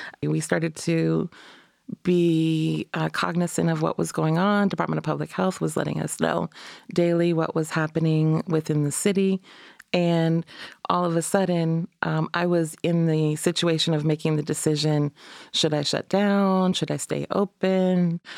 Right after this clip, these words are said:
What we were starting to see in the city is that you could not get testing anywhere. And so what we were really focused on, you know, we were seeing some of the early work with the Latino Task Force happening, and we're like, "Wait, we need to do the same thing for African Americans.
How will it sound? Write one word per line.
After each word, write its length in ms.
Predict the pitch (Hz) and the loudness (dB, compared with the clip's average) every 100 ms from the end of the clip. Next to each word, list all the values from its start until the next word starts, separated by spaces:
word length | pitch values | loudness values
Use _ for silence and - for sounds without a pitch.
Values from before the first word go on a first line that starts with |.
| - | -2
What 160 | 202 - | 0 2
we 80 | 214 | 2
were 100 | 202 | 0
starting 380 | - 208 214 | 0 2 2
to 140 | 220 208 | 2 -2
see 380 | - 202 190 180 | -2 0 2 0
in 200 | 175 175 | 0 0
the 100 | 165 | 0
city 420 | - 269 190 160 | 0 2 2 0
is 160 | 180 165 | -2 0
that 220 | 175 - | -2 0
you 120 | 170 | -2
could 300 | 175 - 208 | 0 0 2
not 240 | 190 185 - | 0 0 -2
get 180 | 180 | -6
testing 520 | - 185 175 - 170 156 - | -2 -4 -2 -2 -2 -2 0
anywhere. 640 | 165 170 147 139 - - - - - - | 0 2 0 -2 -6 -10 -16 -20 -20 -2
And 160 | 180 - | -2 2
so 180 | 185 | 2
what 320 | 180 170 185 170 | 2 0 -2 0
we 220 | 208 254 | 0 2
were 160 | 254 | 2
really 260 | 190 175 165 | 2 2 0
focused 440 | - 170 175 170 | -2 -4 -4 -4
on, 360 | 165 160 170 170 - - - - | -2 0 0 -2 -6 -16 -18 -2
you 100 | 196 | 2
know, 120 | 190 | 2
we 140 | 170 208 | 2 2
were 120 | 208 | 0
seeing 440 | - 214 220 214 | 0 2 4 2
some 200 | - 190 | 2 0
of 140 | 180 165 | 0 0
the 200 | 170 - | -2 0
early 360 | 190 220 233 | 2 4 2
work 320 | 175 165 156 | 2 -2 -2
with 80 | 165 | -4
the 80 | 170 | 0
Latino 420 | 165 160 175 160 | -2 0 0 0
Task 440 | 156 214 285 294 - | 0 -2 -2 -4 -4
Force 260 | 160 160 | -2 -2
happening, 540 | 175 165 - 170 165 165 | -4 -4 -2 0 2 2
and 120 | 160 | 2
we're 100 | 160 | 2
like, 200 | 160 156 | 0 -2
"Wait, 360 | 175 233 156 - | 0 0 0 0
we 80 | 202 | 2
need 160 | 190 | 0
to 80 | 170 | 0
do 100 | 170 | -2
the 100 | 160 | -2
same 240 | - 160 156 | -2 -2 0
thing 180 | 156 | -2
for 120 | 151 - | -2 -2
African 380 | 143 - - | -4 -8 -6
Americans. 600 | 156 151 147 - 151 151 | -2 -2 -2 -2 -2 -2